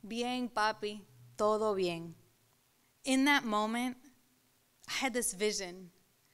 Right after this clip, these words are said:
I had this vision in my head of, of my dad in Santo Domingo, walking into a restaurant to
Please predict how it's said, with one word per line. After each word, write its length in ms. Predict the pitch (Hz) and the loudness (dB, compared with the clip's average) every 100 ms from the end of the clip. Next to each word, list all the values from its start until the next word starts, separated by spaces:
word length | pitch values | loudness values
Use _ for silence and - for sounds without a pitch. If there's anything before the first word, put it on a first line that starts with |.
| _ _ _ _ _ _ _ _ | _ _ _ _ _ _ _ _
I 60 | 214 | -4
had 120 | 254 | -2
this 160 | 254 214 | -2 0
vision 280 | 233 214 220 | 0 -2 -2
in 80 | |
my 140 | 196 190 | -2 -2
head 360 | 185 196 190 | -2 -2 0
of, 240 | 180 175 - | -2 -6 -8
of 120 | 202 208 | -8 -2
my 200 | 196 180 | -2 0
dad 400 | 185 165 165 170 _ _ _ _ _ _ _ _ _ _ _ _ _ _ _ - | -2 -4 -8 -14 _ _ _ _ _ _ _ _ _ _ _ _ _ _ _ -12
in 120 | 196 | -6
Santo 360 | 180 196 196 214 | -2 -2 -2 -2
Domingo, 540 | 220 202 185 170 165 160 _ _ _ _ _ _ _ _ _ _ | -2 -2 -4 -6 -10 -14 _ _ _ _ _ _ _ _ _ _
walking 420 | 196 202 214 226 | 6 6 6 0
into 300 | 220 220 226 | -2 -2 0
a 80 | 196 | 0
restaurant 720 | 180 185 - 190 180 185 185 185 | 2 2 2 0 -2 -2 -4 -6
to 200 | 175 | -8